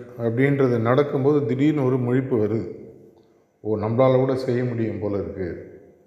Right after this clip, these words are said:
அந்த முழிப்புணர்வு தொடர்ச்சியாக இருக்கிறதுக்குள்ள திரும்பி பார்த்தா திரும்பி கோயில் யானையா மாறிடுறாங்க.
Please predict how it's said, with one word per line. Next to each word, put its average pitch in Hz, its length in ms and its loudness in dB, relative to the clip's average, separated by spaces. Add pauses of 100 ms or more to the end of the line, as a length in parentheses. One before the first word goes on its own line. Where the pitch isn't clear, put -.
(720)
அந்த 107 200 -4
முழிப்புணர்வு 147 1160 2 (420)
தொடர்ச்சியாக 160 720 2
இருக்கிறதுக்குள்ள 143 460 2
திரும்பி 143 300 -2
பார்த்தா 143 220 0
திரும்பி 139 440 -2
கோயில் 127 300 2
யானையா 113 200 -2 (120)
மாறிடுறாங்க. 82 680 -8